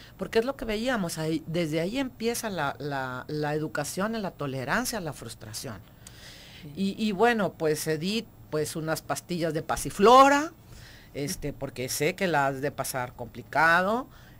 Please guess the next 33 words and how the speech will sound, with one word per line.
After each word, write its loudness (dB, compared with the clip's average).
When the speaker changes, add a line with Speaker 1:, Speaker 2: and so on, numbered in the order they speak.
Speaker 1:
eh, -4
eh, -2
pero 2
eso -2
es, -12
eso -6
es -8
lo -4
que, -4
claro, 6
cada 6
caso -4
es -6
en -4
particular, 2
pero -4
eso -4
es -4
Speaker 2:
Claro. -2
Speaker 1:
lo -18
que -4
de -2
momento -2
me, -6
se -6
me -4
ocurre -4
que, -6
que -2
pudiera -2
serte -6
de -6
utilidad. -10